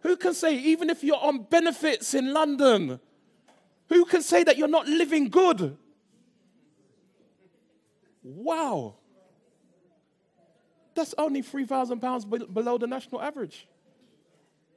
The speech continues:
Can you see how we've been given much?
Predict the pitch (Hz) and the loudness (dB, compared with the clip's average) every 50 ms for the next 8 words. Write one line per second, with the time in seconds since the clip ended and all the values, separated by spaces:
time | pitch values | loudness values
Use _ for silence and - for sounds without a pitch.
0 | 165 160 _ _ _ 143 _ _ _ _ _ _ _ _ _ _ 156 _ _ _ | _ _ _ _ _ _ _ _ _ _ _ _ _ _ _ _ _ _ _ _
1 | _ _ _ _ _ _ _ _ _ _ _ _ _ _ _ _ _ _ _ _ | _ _ _ _ _ _ _ _ _ _ _ _ _ _ _ _ _ _ _ _
2 | _ _ _ _ _ - - _ _ _ _ _ _ _ _ _ _ _ _ _ | _ _ _ _ _ -20 -20 _ _ _ _ _ _ _ _ _ _ _ _ _
3 | _ _ _ _ _ _ _ _ - 226 233 233 233 220 - 262 269 269 226 214 | _ _ _ _ _ _ _ _ -6 -6 -6 -6 -6 -8 -8 -6 -4 -4 -4 -4
4 | 240 226 214 208 226 220 180 - 226 214 202 196 220 190 214 214 226 269 247 - | -4 -4 -6 -6 -8 -12 -12 -12 -12 -12 -10 -10 -10 -10 -10 -8 -8 -10 -10 -12
5 | - - - - - | -14 -20 -20 -20 -20